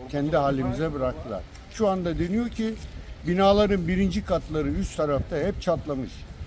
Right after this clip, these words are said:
O bizim sorunumuz değil. Devlet verdiği müteahhiti denetlemesi gerekiyor. Bir tane denetleye gel-,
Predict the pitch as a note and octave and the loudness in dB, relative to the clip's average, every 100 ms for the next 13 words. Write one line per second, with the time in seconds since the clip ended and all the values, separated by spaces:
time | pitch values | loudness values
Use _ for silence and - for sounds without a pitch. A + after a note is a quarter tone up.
0 | - - G#3 G#3 A3 G#3+ A3 G3+ A3 G#3+ | -6 -2 0 2 2 2 0 2 0 0
1 | G#3+ F#3 F#3+ - - - - - - - | 0 0 0 -2 -6 -10 -14 -14 -12 -4
2 | - F#3+ G#3+ A#3 A#3 D#3+ G3 G#3 A3 G3 | 2 4 6 6 6 8 8 10 6 4
3 | G#3 A3+ F#3+ E3 A#3 F#3 F#3+ G3 F#3+ G3 | 6 8 8 6 2 2 4 2 2 2
4 | G3+ G#3 F#3+ D#3 A#2 - G#2+ A3 A3 F#3+ | 2 2 0 2 0 -2 -2 2 4 6
5 | F3+ F3 F#3+ F#3+ F#3 F3 D#3+ F#3+ | 4 2 2 2 2 2 2 2